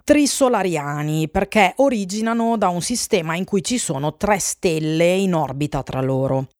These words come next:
Le tre stelle sono la fonte di continue catastrofi, perché il loro moto non è stabile né prevedibile.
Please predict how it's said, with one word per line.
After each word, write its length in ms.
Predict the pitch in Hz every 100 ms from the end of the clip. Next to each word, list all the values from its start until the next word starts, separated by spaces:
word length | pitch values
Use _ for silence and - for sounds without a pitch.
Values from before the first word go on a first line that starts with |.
| _ _ -
Le 180 | 247 330
tre 180 | 190
stelle 800 | 196 - - 190 156 156 160 165
sono 300 | 175 - 196
la 100 | 151
fonte 420 | 220 170 165 175 208
di 240 | 147 143
continue 540 | - 165 170 139 151
catastrofi, 920 | 139 123 - 196 147 - 147 - 143
perché 420 | 131 135 - 156 143
il 120 | 156
loro 240 | 180 196
moto 380 | 196 208 139 -
non 160 | 135 160
è 80 | 254
stabile 640 | - - 117 131 135 135
né 280 | 139 135 135
prevedibile. 920 | - 151 131 127 135 123 131 131 139